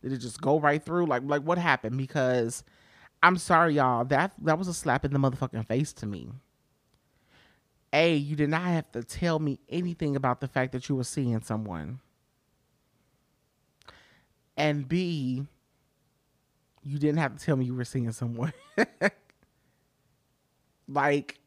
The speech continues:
for real, for real? Am I tripping? Because when I tell y'all, that pissed me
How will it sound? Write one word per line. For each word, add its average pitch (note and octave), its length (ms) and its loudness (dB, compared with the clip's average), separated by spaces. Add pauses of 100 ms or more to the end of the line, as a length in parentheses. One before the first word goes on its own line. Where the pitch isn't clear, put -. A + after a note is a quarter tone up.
(320)
for D3 200 -2
real, D#3 340 0
for G4+ 140 -6
real? - 1900 -6 (100)
Am C4 160 10
I D4+ 200 10
tripping? F#4 460 4 (840)
Because B3 320 4
when C#4 80 4
I C#4+ 60 6
tell C#4+ 300 2
y'all, A3+ 220 4
that G#3 260 0
pissed - 420 -4
me F#3+ 300 0